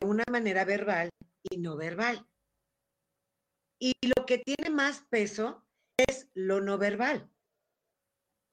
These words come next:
Entonces, yo puedo estar hable y hable y hable y hable. Sin embargo,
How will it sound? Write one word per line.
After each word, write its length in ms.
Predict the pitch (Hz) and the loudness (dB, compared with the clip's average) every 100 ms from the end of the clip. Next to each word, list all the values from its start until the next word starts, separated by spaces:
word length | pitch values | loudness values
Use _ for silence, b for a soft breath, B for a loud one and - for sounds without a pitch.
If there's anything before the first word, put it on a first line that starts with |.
| _ _ _ - | _ _ _ -6
Entonces, 440 | 202 247 247 254 | 0 2 2 2
yo 160 | 269 277 | 2 2
puedo 140 | 294 | 0
estar 280 | 302 285 285 | 0 0 2
hable 460 | 277 269 254 262 247 | 4 2 2 0 2
y 80 | |
hable 340 | 240 226 226 226 | 2 2 2 0
y 100 | 214 | 2
hable 320 | 208 208 208 | 2 2 0
y 120 | 196 | 2
hable. 420 | 185 170 175 208 - _ _ _ _ _ _ | 2 2 -2 -4 -10 _ _ _ _ _ _
Sin 300 | - 233 226 | -4 0 2
embargo, 500 | 233 240 269 254 220 | 2 4 4 4 0